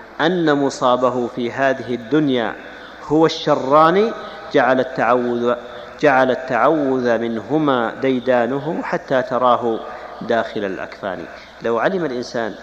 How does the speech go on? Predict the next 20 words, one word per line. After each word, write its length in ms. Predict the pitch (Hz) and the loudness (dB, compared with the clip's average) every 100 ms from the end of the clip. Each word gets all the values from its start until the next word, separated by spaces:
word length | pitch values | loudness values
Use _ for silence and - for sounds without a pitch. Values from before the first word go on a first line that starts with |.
| - - | -18 -18
حقيقة 520 | - 131 - 170 143 131 | -8 -8 -2 -2 -2 -4
خطر 440 | - 175 170 151 | -2 0 4 2
هذين 400 | 131 135 135 170 | 4 0 2 2
الأمرين، 460 | 165 147 139 135 120 - - - | 0 0 0 -2 -4 -10 -16 -8
وهو 220 | - 117 | -6 -2
شر 260 | 117 151 147 | -2 -2 0
النفس 540 | 143 160 - - - - - - - | 0 0 -2 -10 -14 -20 -20 -16 -4
وسيء 420 | 131 - 175 185 | -2 2 2 4
العمل، 440 | 160 151 202 254 247 - - - - - | 4 4 4 0 -4 -10 -14 -14 -14 -4
لجعل 480 | 139 143 170 135 127 | 0 0 0 0 -2
التعوذ 500 | 120 135 127 156 131 | -4 -2 0 0 -4
منهما 340 | 147 135 147 | -6 -6 -4
ديدانه 380 | 135 131 127 160 | -2 -2 -2 -6
في 300 | 170 - 151 | -6 -6 -6
كل 360 | 143 202 214 214 | -4 -6 -4 -4
حياته 400 | - 214 202 - | -2 -2 -4 -8
حتى 420 | - - 185 - | -6 -4 -4 -4
الممات، 380 | 170 101 - - - - - - - - - - - - - - - - - - - - - - - - - | -4 -6 -8 -14 -20 -20 -20 -20 -20 -20 -20 -20 -20 -20 -20 -20 -20 -20 -20 -20 -20 -20 -20 -20 -20 -20 -10
حتى 480 | - 156 - 151 185 - - - - | -4 -4 0 0 0 -4 -14 -10 -2
الممات. 380 | 135 120 104 | 0 0 -2